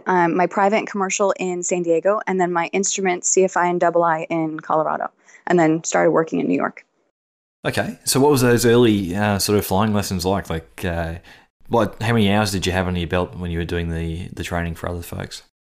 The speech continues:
Speaker 1: I think I had maybe two hundred twenty hours when I first started instructing. And it, it's funny 'cause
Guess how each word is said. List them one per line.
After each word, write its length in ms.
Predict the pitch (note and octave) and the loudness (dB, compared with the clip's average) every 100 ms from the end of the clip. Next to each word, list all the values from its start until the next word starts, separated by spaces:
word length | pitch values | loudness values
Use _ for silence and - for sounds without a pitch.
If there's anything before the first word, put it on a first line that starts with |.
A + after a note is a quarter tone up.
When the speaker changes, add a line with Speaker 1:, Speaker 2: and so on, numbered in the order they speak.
| _ _ - | _ _ -4
Speaker 1:
I 80 | G3+ | -2
think 200 | G3+ B3+ | 2 2
I 80 | B3+ | 2
had 480 | A3+ A3+ G#3+ G#3+ G3+ | 0 2 2 2 2
maybe 280 | G3+ G#3+ G#3+ | 0 0 0
two 220 | - A#3+ | 0 2
hundred 280 | B3 A#3 A3+ | 4 2 0
twenty 280 | A3 G#3 | 2 2
hours 320 | F3+ F#3 G#3 G3 | 4 2 2 -2
when 80 | |
I 80 | F3+ | -6
first 360 | - - G3+ - | -6 0 0 0
started 300 | G3 F#3 F#3 | 0 2 2
instructing. 720 | F3+ - F3 F3+ G#3 A#3 B3+ - _ - | 0 -2 -2 0 -2 0 -2 -8 _ -2
And 260 | F#3 F3+ E3+ | 2 2 0
it, 80 | - | 0
it's 220 | G3+ - | -2 0
funny 220 | A3+ G#3 | 0 2
'cause 260 | G3+ - | 2 -2